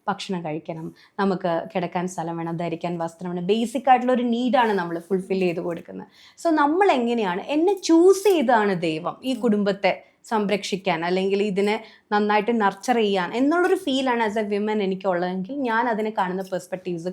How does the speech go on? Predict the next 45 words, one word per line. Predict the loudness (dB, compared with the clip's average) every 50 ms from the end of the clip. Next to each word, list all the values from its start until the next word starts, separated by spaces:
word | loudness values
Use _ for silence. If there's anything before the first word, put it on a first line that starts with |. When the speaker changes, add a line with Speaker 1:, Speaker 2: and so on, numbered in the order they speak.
| -8
Speaker 1:
കംപ്ലീറ്റ്ലി | -10 -10 -10 -12 -14 -16 -14 -14 -16 -16 -16
ഡിഫറന്റ് | -18 -18 -18 -20 -18 -16 -14
ആണ്. | -16 -16 -16 _ -20 -20 -20
Speaker 2:
ഉം. | -20 -10 -2 0
Speaker 1:
നേരെ | 2 4
മറിച്ച് | 4 2 4 4
"I | 6 6 6
have | 6 4 4 4 2 2 4 4 6
to | 6 6
do | 4 4
this" | 2 2 0 -2
എന്നാ | -4 -4 -4 -2
ചിന്തിക്കുന്നത്. | -2 -2 -2 -2 -2 -2 -2 -4 -4 -4
"അയ്യോ, | -6 -6 -4 -2 -2
ഇനി | 0 0 0 0
എനിക്ക് | 0 -2 -4 -4 -4
പിള്ളേരെ | -4 -2 0 2 2 4 4
വിളിച്ച് | 2 2 0 0 -2
എണീപ്പിക്കണം, | -2 -2 -4 -4 -6 -6 -10
ഇനി | -12 -14 -20 -10 -2 0
അവരെ | 2 4 4 4 2
കുളിപ്പിക്കണം, | 2 2 0 0 0 -2 -2 -2 -2 0
ഇനി | 0 2
അവരെ | 0 2 4 2 2
സ്കൂളിൽ | 2 -2 -2 -2 0 0 0
വിടണം, | 0 0 0 0
അവർക്ക് | 0 -2 -2 -2 -2
എക്സാമിന് | -2 -2 0 0 0 2 0 0 0
പഠിപ്പിക്കണം." | 0 0 0 -2 -2 -4 -6 -8 -14 -16 _ _ _ _ _ _ _ -2 0
So | 2
നമ്മൾ | 4 4 4 4 4 4 4 4
തന്നെ | 4 4 2
നമ്മളോട് | 2 2 4 4 4 4 4
പറയുന്ന | 4 4 4 2 0 0
എന്തൊക്കെയോ | 2 2 2 2 2 2 0 0 2 2 2
കുറേ | 4 6 6 8 8 6
കാര്യങ്ങൾ | 6 6 6 6 6 4 2 0 0
ചെയ്യണം, | 2 2 2 2 2 2 0 0 0 0
അത് | 0 2
ഞാനൊരു | 0 0 0 0 0 0
വിമൻ | 0 0 0 0 0 0 0 2
ആയതുകൊണ്ട് | 2 2 2 2 2 2 0 0 -2 0 0 0
ഞാൻ | 0 0 0 0 0
ജോലിക്കും | 2 2 2 2 2 0 0 0 0 0
പോണം, | 0 0 -2 -2 -4 -8 -10 -12 -14